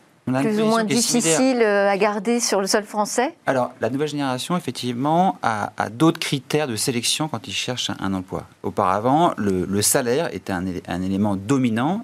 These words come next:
Speaker 1: et les Américains avaient bien compris que c'était un, pour eux un levier, notamment grâce au crédit d'impôt recherche en France, qui permet de déduire une partie des, du coût d'un développeur quand il fait de la R et D.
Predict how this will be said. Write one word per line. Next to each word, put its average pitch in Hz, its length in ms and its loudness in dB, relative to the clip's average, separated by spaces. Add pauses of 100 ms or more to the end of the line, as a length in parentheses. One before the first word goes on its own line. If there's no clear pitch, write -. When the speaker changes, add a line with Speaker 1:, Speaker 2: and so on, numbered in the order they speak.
Speaker 1:
et 90 60 -4
les 92 180 0
Américains 104 640 -2
avaient 87 180 -4
bien 110 200 -4
compris 135 340 -6
que 131 80 -6
c'était 104 160 -6
un, 101 220 -2
pour 117 220 -2
eux - 20 0
un 113 100 0
levier, 110 420 0 (360)
notamment 120 400 2
grâce 117 340 -2
au 98 60 -8
crédit 104 200 -4
d'impôt 98 220 -2
recherche 165 500 0 (640)
en - 80 -2
France, 202 380 2 (300)
qui 113 120 -4
permet 113 400 0
de 95 140 -6
déduire 110 400 -2
une 90 100 -4
partie 110 480 -4
des, 85 220 -4
du 92 200 -12
coût - 240 -6
d'un 98 120 -2
développeur 95 520 0
quand - 140 -6
il 101 60 -8
fait 101 120 -4
de 82 60 -2
la 80 140 -2
R 80 60 -4
et 87 40 -4
D. 180 220 -2